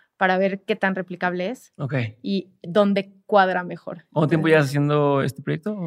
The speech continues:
Speaker 1: lo empezamos desde el año pasado, pero
Speaker 2: Ok,
Speaker 1: por
Speaker 2: entonces
Speaker 1: pandemia no lo hemos, o sea, todavía no tenemos los datos.
Speaker 2: Claro.
Speaker 1: Los siguientes meses, de hecho, en, en, en agosto lo vamos a implementar con la psicóloga, con los colores, con todo, ya están todos los manuales hechos, o sea, ya está hecho.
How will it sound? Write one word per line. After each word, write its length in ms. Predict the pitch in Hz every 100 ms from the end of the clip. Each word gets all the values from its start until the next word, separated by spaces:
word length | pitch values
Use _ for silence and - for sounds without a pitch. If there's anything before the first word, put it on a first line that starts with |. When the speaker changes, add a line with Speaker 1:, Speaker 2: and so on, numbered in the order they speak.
| 151 - -
Speaker 1:
lo 60 |
empezamos 320 | 208 214 254 240
desde 160 | 202
el 60 | 202
año 200 | 208 208
pasado, 560 | 190 202 220 285 349 _
pero 260 | - 196 208
Speaker 2:
Ok, 60 | 202
Speaker 1:
por 80 | 156
Speaker 2:
entonces 180 | 139 139
Speaker 1:
pandemia 540 | 202 233 247 254 359 427 _
no 220 | 202 202
lo 80 | 202
hemos, 520 | 190 185 180 185 - -
o 80 |
sea, 300 | 185 175 175 _ _ -
todavía 240 | 202 202
no 120 | 196 190
tenemos 340 | 190 190 180
los 140 | 185 190
datos. 420 | 208 208 311 -
Speaker 2:
Claro. 200 | - - _ _ _
Speaker 1:
Los 220 | - 196 190
siguientes 360 | 190 196 190
meses, 340 | 196 190 196 190
de 120 | 190
hecho, 260 | 185 196 185
en, 140 | - -
en, 360 | 185 180 170
en 140 | 190 185
agosto 360 | 180 196 -
lo 80 | 202
vamos 200 | 180 185
a 20 | 190
implementar 440 | 180 175 180 180
con 120 | 190
la 80 | 185
psicóloga, 440 | 185 175 190 180 180
con 140 | 180
los 120 | 175
colores, 340 | - 175 180 -
con 160 | 185
todo, 220 | 175 190 196
ya 120 | 190
están 240 | 180 185
todos 120 | 180 175
los 120 | 185
manuales 380 | 180 - 180 -
hechos, 180 | - -
o 20 |
sea, 100 | 190
ya 100 | 196
está 260 | 196 165
hecho. 380 | 190 180 220 -